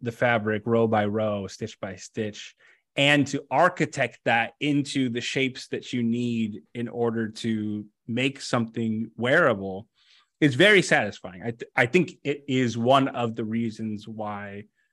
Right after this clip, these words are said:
so many of the historically top designers have been men, uh, because they have this inner kind of, like,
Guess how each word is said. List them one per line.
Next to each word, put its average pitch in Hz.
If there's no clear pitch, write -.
so 156
many 135
of 110
the 104
historically 135
top 113
designers 98
have 104
been 120
men, 104
uh, 98
because 110
they 104
have 120
this 113
inner 113
kind 113
of, 104
like, 104